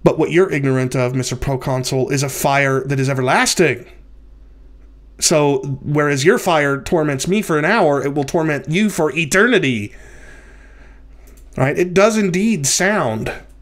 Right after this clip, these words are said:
like that is what he is saying. Um, what ha-, the reason why I didn't outright see it as proof of eternal torment on Polycarp's part, though,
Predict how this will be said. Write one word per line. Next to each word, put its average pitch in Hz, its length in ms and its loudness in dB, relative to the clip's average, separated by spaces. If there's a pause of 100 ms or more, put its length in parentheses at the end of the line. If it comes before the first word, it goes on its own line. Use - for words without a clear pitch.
(100)
like 151 240 0
that 165 340 0 (320)
is 139 340 -2
what 131 340 -2
he 117 140 -6
is 110 120 -4
saying. 165 480 -2 (1400)
Um, 127 500 0 (1200)
what 185 360 4
ha-, - 200 -4
the 180 140 4
reason 233 460 2
why 214 180 4
I 175 140 4
didn't 190 420 -2
outright 175 680 0
see 233 280 0
it 196 120 0
as 151 320 -2
proof 151 320 -4
of 139 80 -2
eternal 139 280 -4
torment 131 540 -2
on 135 220 -2
Polycarp's 131 500 -4
part, 127 380 -4
though, 123 320 -2